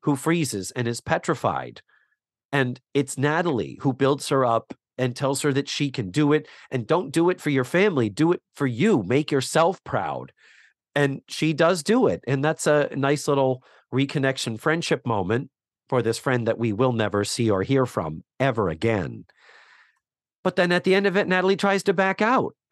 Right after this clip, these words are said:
Natalie's like, "Oh, you know what? Uh, not for me." It's like, "You girl." <sighs> And then that's when Sergeant McNamara just pushes her out of the plane. And as we see stock footage of a parachutist, we hear Natalie saying, "I did it, I did it.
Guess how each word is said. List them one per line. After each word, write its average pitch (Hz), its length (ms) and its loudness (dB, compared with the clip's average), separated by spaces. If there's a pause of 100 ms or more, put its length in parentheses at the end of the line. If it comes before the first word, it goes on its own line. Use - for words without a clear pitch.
(420)
Natalie's 151 300 2
like, 156 160 2
"Oh, 165 280 4
you 190 160 2
know 208 180 4
what? 190 360 4
Uh, 170 300 4
not 147 460 -2
for 160 100 0
me." 156 180 2
It's 135 200 0
like, 156 260 2 (280)
"You 415 200 4 (160)
girl." - 260 4
<sighs> 214 60 0 (1200)
And 147 220 0
then 139 320 2
that's 135 260 -2
when 143 140 -6
Sergeant 139 340 0
McNamara 131 480 0
just 123 220 -4
pushes 190 300 0
her 165 100 4
out 127 160 4
of 120 60 2
the 117 60 -2
plane. 151 540 0 (640)
And 127 420 0 (120)
as 123 280 0
we 127 200 -4
see 123 240 -4
stock 185 460 2
footage 160 380 2
of 120 120 0
a 110 60 2
parachutist, 143 1160 0 (540)
we 127 160 4
hear 127 200 4
Natalie 120 380 0
saying, 113 420 0
"I 175 200 2
did 190 240 2
it, 180 80 4
I 170 120 4
did 180 200 4
it. 123 160 2